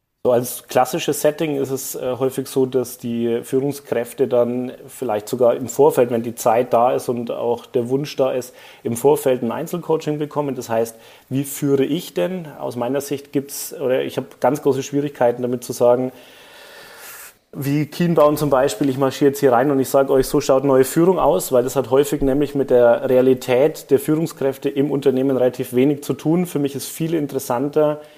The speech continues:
ähm, rauszufinden, wie tick ich denn und wie führe ich. Es gibt Leute, die könnt ihr auf die Sekunde sagen, Zahlen, Daten, Fakten.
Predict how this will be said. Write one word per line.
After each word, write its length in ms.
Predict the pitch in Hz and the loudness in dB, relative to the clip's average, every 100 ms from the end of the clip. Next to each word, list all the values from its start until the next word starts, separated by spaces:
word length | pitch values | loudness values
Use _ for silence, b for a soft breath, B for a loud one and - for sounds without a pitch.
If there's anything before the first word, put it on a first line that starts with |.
| B B _ _ _ 123 | B B _ _ _ -2
ähm, 260 | 120 127 | 0 2
rauszufinden, 640 | 131 135 - 151 151 139 131 | 2 2 2 0 0 -2 -4
wie 100 | 139 | -2
tick 220 | - 156 | -2 0
ich 200 | 151 - | -2 2
denn 180 | 156 143 | 2 4
und 180 | 131 131 | 0 -2
wie 100 | 135 | -6
führe 340 | - 143 139 | 2 4 4
ich. 180 | 131 131 | 2 -2
Es 160 | 113 | -4
gibt 220 | - 135 127 | -4 -2 4
Leute, 500 | 123 139 143 139 139 | 4 4 4 4 4
die 360 | 139 127 135 | 2 -4 -4
könnt 280 | - 135 135 | 0 0 2
ihr 380 | 131 127 135 - - 110 - | 4 4 2 -2 -12 -12 0
auf 320 | 127 143 - | 2 2 0
die 360 | 143 139 139 | -4 -2 -2
Sekunde 460 | 143 139 147 151 147 | -2 -2 0 -2 -2
sagen, 420 | - 127 131 139 | 2 2 2 -2
Zahlen, 280 | - 127 131 | 0 0 2
Daten, 300 | 127 117 131 | 2 0 -2
Fakten. 580 | - 135 - 143 143 | -2 -4 -4 -2 -2